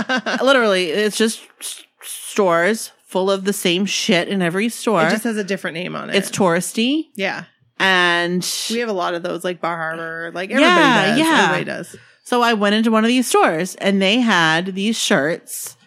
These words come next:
Speaker 1: I will never forget this. I, so I walk in and I wasn't with my parents, or, like, my mom,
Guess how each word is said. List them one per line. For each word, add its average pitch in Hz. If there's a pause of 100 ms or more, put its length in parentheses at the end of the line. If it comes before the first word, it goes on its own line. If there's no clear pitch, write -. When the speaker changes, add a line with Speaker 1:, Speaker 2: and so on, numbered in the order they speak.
(420)
Speaker 1:
I 208
will 208
never 196
forget 196
this. -
I, -
so -
I 185
walk 202
in 156 (920)
and 180
I 190
wasn't 240
with 254
my 208
parents, 139 (420)
or, 180
like, 165
my 165
mom, 147